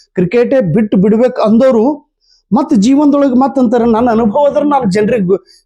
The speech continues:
ಸಿಗಲಿ, ನಾ ಅನುಭವ ಆದ್ರೆ ನಾಲ್ಕು ಜನರಿಗೆ ಮಾರ್ಗದರ್ಶನ ಸಿಗಲಿ" ಅಂತ ತಿಳ್ಕೊಂಡು ಅವರು ಮತ್ತೆ ಕ್ರಿಕೆಟ್ ಫೀಲ್ಡ್ ದೊಳಗೆ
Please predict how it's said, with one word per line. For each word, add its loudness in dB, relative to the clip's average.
ಸಿಗಲಿ, 2
ನಾ 0
ಅನುಭವ 0
ಆದ್ರೆ -2
ನಾಲ್ಕು 0
ಜನರಿಗೆ 0
ಮಾರ್ಗದರ್ಶನ -2
ಸಿಗಲಿ" -2
ಅಂತ -4
ತಿಳ್ಕೊಂಡು -2
ಅವರು -2
ಮತ್ತೆ -2
ಕ್ರಿಕೆಟ್ -2
ಫೀಲ್ಡ್ 0
ದೊಳಗೆ -2